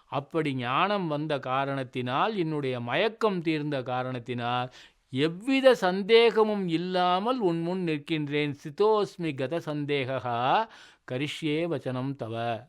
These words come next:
அப்படின்னு சொல்றா. நமக்கும் இது வரணும் அப்படின்னா, இதெல்லாம் நமக்கு போகணும். அதற்கு சுவாமி மேல அர்ஜுனன் மாதிரி பரிபூரண சரணாகதி அடையணும்.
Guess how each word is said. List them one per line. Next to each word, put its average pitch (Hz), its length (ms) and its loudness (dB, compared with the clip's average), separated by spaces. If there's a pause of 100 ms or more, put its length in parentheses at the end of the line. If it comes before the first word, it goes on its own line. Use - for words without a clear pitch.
அப்படின்னு 113 380 -10
சொல்றா. 113 240 -12 (920)
நமக்கும் 170 680 -6
இது 135 280 -2
வரணும் 151 420 -4
அப்படின்னா, 123 640 -6 (180)
இதெல்லாம் 131 420 -2
நமக்கு 143 280 -6
போகணும். 135 420 -2 (380)
அதற்கு 175 500 0
சுவாமி 160 540 -2
மேல 156 480 -2
அர்ஜுனன் 165 560 -4
மாதிரி 160 420 -2
பரிபூரண 185 760 0
சரணாகதி 156 760 0
அடையணும். 123 380 -2